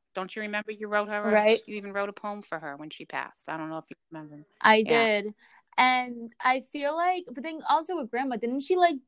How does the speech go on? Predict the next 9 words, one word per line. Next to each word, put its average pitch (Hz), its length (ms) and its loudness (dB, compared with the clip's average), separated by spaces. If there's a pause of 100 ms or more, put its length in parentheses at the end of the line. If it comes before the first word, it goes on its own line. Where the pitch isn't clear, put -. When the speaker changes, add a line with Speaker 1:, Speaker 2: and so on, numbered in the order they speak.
Speaker 2:
deny 208 540 -2
having 233 300 -4
depression? 269 640 2
Speaker 1:
Yes, 185 220 -2
because 170 920 -8 (380)
then 185 580 -2
it 185 240 -8
was, 170 600 -2 (300)
um, 156 680 -8